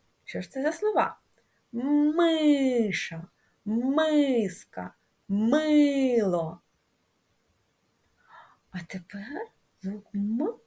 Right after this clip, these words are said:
прийшов до звука І. І утворили "мі". Почуйте, як м'ягенько. Мі!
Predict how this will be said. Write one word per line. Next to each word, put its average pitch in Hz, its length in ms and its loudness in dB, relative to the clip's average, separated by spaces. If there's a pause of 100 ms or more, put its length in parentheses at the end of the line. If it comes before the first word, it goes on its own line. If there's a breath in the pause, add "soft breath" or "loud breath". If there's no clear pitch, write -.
(500)
прийшов 226 840 -4
до 196 140 -4
звука 233 520 -8 (180)
І. 320 260 -8 (800)
І 202 300 -4
утворили 185 880 -6 (480 soft breath)
"мі". 453 1300 4 (720)
Почуйте, 294 540 -2
як 220 200 4
м'ягенько. 220 720 -2 (920 soft breath)
Мі! 269 1400 6